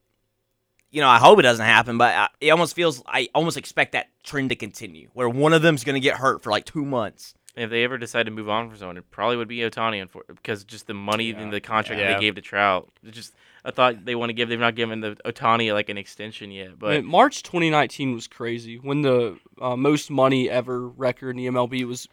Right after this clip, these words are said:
Speaker 3: broken
Speaker 1: Broken
Speaker 3: three
Speaker 1: twice. <laughs>
Speaker 3: times.
Speaker 1: Yeah.
Speaker 4: Yeah.
Speaker 1: Yeah, three times. Yeah, you're right.
Speaker 3: 'Cause I think it was Machado said it, then
Speaker 2: I think Scherzer's getting paid more than, like,
Speaker 1: Then Trout.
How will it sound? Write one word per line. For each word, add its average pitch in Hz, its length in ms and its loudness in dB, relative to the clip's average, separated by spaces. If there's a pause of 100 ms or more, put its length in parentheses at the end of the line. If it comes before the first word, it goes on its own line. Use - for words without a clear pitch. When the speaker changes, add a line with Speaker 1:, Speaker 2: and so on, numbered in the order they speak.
(100)
Speaker 3:
broken 131 260 2
Speaker 1:
Broken 123 200 -8
Speaker 3:
three 127 300 -10
Speaker 1:
twice. 120 200 -6
<laughs> - 0 -
Speaker 3:
times. 117 260 -10
Speaker 1:
Yeah. 107 280 -6 (180)
Speaker 4:
Yeah. 95 240 -6
Speaker 1:
Yeah, 87 100 -10
three 107 220 -10
times. 95 280 -16
Yeah, 90 140 -18
you're 90 140 -20
right. 92 120 -14
Speaker 3:
'Cause 135 300 -4
I 139 40 -10
think 175 180 -2
it - 20 2
was 151 140 -2
Machado 147 580 2
said 139 380 0
it, 139 240 0 (320)
then 135 480 2
Speaker 2:
I - 20 -6
think 127 140 -10
Scherzer's 120 400 -12
getting 101 160 -16
paid 110 200 -8
more 104 120 -14
than, 101 100 -16
like, 98 80 -14
Speaker 1:
Then 107 80 -10
Trout. 104 320 4